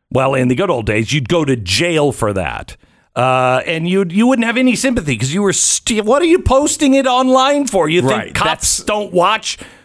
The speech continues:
Speaker 1: Facebook? That's not gonna get to somebody?
Speaker 2: And that's the line, I guess, right? If, if
Speaker 1: Yeah.
Speaker 2: Bumble's reading private messages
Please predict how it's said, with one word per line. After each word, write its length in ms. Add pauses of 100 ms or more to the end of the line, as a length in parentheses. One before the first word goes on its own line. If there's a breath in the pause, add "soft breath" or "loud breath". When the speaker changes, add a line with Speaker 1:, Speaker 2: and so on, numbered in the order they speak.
(100)
Speaker 1:
Facebook? 600
That's 240
not 200
gonna 160
get 500
to 140
somebody? 640
Speaker 2:
And 120
that's 200
the 100
line, 200
I 100
guess, 220
right? 140
If, 140
if 120
Speaker 1:
Yeah. 160
Speaker 2:
Bumble's 260
reading 580 (360)
private 420
messages 800